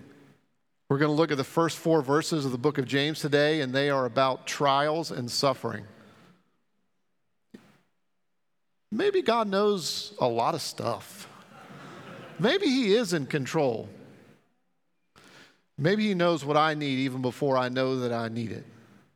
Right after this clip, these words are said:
That mass was in my body last year. God knew exactly what he wanted me to be thinking about when I would be able to return and open the Word of God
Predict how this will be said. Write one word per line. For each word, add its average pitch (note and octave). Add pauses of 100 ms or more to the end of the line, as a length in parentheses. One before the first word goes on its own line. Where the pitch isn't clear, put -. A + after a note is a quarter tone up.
(840)
That B2+
mass C3+
was C3
in C#3
my C3+
body C3+
last B2
year. B2 (1300)
God C3+
knew C#3+
exactly C#3+
what C3
he B2+
wanted C3
me B2+
to A#2+
be B2
thinking C#3
about G#2+ (340)
when B2+
I B2
would A#2
be B2+
able B2+
to -
return B2+
and G#2 (560)
open C#3+
the C#3
Word C3+
of A2
God B2+